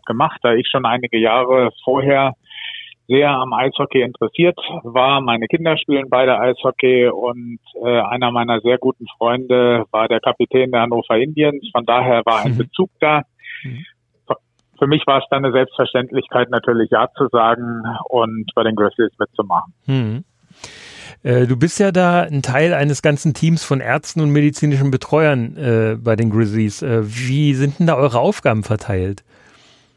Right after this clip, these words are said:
Speaker 1: Ja, die Aufgaben werden so, äh, adressiert, wie sie letztendlich anfallen.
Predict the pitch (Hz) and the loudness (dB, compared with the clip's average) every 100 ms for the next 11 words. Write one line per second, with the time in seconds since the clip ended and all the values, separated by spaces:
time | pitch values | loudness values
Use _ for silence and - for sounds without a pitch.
0 | _ _ _ _ - - - - - - | _ _ _ _ -20 -20 -20 -20 -20 -20
1 | - _ _ _ - 135 160 156 143 - | -20 _ _ _ 0 2 4 2 0 0
2 | 151 151 147 139 147 143 120 127 156 170 | 0 0 0 2 2 -2 -2 0 2 0
3 | 170 - - - - 139 143 143 131 139 | -2 -6 -8 -12 -8 -2 0 0 0 -4
4 | 135 139 - - 147 147 - - - - | -2 -4 -4 -2 0 0 -4 -14 -14 -16
5 | _ _ - 135 131 120 131 127 110 - | _ _ -8 -4 -4 -2 0 0 -2 -4
6 | 127 123 - 123 117 117 107 117 - 104 | -4 -4 -2 -4 -2 -2 -2 -4 -4 -2
7 | 92 87 | -2 -6